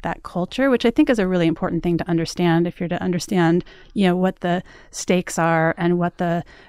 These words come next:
you know, sources of bias are and all of that.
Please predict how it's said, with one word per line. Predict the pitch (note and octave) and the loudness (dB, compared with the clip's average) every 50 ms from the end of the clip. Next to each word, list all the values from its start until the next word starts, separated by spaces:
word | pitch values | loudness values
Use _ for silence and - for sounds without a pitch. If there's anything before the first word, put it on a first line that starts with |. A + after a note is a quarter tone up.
| - - | -10 -6
you | G#3 F#3+ | -2 0
know, | F3+ | 0
sources | E3+ - A#3+ G#3 F#3+ - G3 D#3+ | 0 0 0 -2 0 -2 -2 -4
of | F#3 E3+ | -4 -4
bias | - E3 D#3+ E3 E3+ E3+ D#3+ - - | -4 -6 -6 -4 -4 -6 -6 -8 -8
are | E3+ E3 E3 D#3+ D#3+ D#3+ E3 - | -6 -6 -4 -4 -4 -6 -6 -6
and | F3+ F3 E3 | -6 -6 -4
all | D#3+ D#3+ | -4 -6
of | D#3+ D#3 | -6 -6
that. | D#3+ D#3+ E3 E3 D#3+ D#3+ - | -6 -6 -6 -6 -6 -8 -12